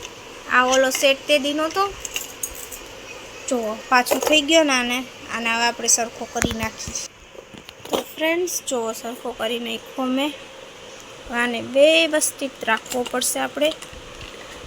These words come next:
ઓકે ફ્રેન્ડ્સ, તો જો આ બધું. આને,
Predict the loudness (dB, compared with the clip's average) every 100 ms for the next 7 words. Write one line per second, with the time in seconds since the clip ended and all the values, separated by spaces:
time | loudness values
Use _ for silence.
0 | -16 -14 -14 -14 -14 -14 -14 -14 -14 -14
1 | -16 -16 -6 -6 -2 4 4 4 2 2
2 | 0 -4 -10 -16 -16 -12 -12 -12 -14 -16
3 | -8 -6 -6 -6 -4 -2 0 -2 -4 -8
4 | -8 -8 -14 -4 -4 -4 -14 -8 -6 -6
5 | -10 -14 -14 -14 -16 -14 -14 -14 -16 -16
6 | -16 -16 -6 -4 0 0 0 -4